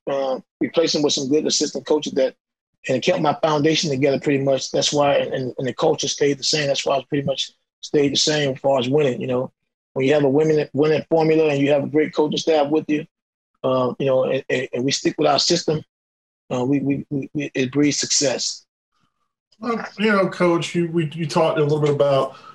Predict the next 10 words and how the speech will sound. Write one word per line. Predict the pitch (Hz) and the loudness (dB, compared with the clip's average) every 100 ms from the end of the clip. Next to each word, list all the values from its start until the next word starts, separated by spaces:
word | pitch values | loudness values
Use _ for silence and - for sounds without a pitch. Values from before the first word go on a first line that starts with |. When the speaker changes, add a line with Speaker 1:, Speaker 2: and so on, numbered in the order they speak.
| _ | _
Speaker 2:
your | 147 151 | 0 2
alma | 156 143 | 4 2
mater, | 131 139 135 | 2 2 2
Miami | 131 135 135 | 2 0 0
Northwestern. | 131 127 123 127 120 - 127 | 0 0 0 0 0 -2 -2
You | 135 | -2
were | 131 | -4
part | - 139 135 | 0 2 4
of | 123 110 | 2 -2
some | - 127 120 117 | -2 -2 -2 -6